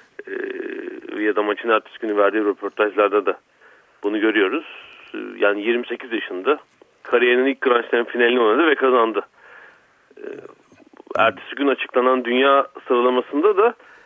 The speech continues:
ilk kez Federer'in önüne geçti. E, bayağı yükseldi tabii. Dünya klasmanında üçe kadar yükseldi. Federer sekize düştü ve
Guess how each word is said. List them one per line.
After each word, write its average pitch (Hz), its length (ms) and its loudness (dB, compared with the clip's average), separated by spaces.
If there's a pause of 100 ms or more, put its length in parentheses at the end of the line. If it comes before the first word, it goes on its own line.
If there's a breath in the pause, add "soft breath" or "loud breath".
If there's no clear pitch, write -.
(280 soft breath)
ilk - 260 -12
kez 151 140 0
Federer'in 143 460 2
önüne 156 280 4
geçti. 139 440 0 (760 loud breath)
E, 95 180 -4
bayağı 113 220 6
yükseldi 92 280 -2
tabii. 92 200 -4
Dünya 104 260 0
klasmanında 113 500 0
üçe 127 240 -2
kadar 107 260 2
yükseldi. 98 440 -2
Federer 117 440 2
sekize 123 420 -2
düştü 165 300 -4
ve 156 160 4